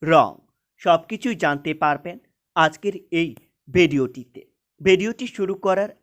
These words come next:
আগে কুম্ভ রাশি জাতক জাতিকাদের কাছে অনুরোধ, যদি ভিডিওটি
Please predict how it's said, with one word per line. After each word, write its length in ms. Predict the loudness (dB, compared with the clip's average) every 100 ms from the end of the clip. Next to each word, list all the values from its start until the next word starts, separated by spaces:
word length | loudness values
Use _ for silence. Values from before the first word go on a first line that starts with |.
| -2
আগে 260 | -2 -2 -16 _ _ _ _
কুম্ভ 200 | 0 2 2
রাশি 300 | 2 -2 -14 -4
জাতক 360 | 0 0 -2 -16 -2
জাতিকাদের 640 | -2 -2 -6 -4 -4 -8 -16 _ _ _
কাছে 320 | 2 2 0 -12 -8 4
অনুরোধ, 500 | 4 4 -6 -14 _ _ _ _
যদি 300 | -2 4 4 2
ভিডিওটি 420 | -2 -4 -8 -10